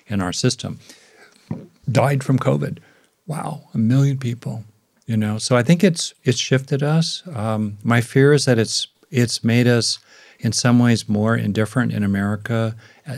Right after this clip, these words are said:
in the aggregate to each other and less connected because it's driven us away from the forms of direct contact and touch that are our biological endowment, you know, as hunter-gatherers.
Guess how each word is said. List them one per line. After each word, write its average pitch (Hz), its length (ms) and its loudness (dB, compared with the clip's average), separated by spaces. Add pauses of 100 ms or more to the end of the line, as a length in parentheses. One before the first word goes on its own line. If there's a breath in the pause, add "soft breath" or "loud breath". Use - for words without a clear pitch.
(140)
in 110 180 0
the 95 140 0
aggregate 107 580 -2
to 110 140 -4
each 98 160 -4
other 113 400 -2 (400 loud breath)
and 104 480 -2
less 104 500 0 (120)
connected 98 680 -4 (220 soft breath)
because - 300 -6
it's 104 100 -10
driven 104 360 0
us - 360 -2
away 95 420 -4
from 98 520 -2 (340 loud breath)
the 98 80 -8
forms 104 440 0
of - 160 -12
direct 101 380 -2 (480)
contact 101 640 -6
and 98 140 -8
touch - 500 -10
that 90 160 -10 (240)
are 92 360 -8 (260)
our 98 360 -6 (100)
biological 95 600 -8
endowment, 101 640 -6
you 101 60 -10
know, 92 120 -14
as 87 120 -14
hunter-gatherers. 95 800 -12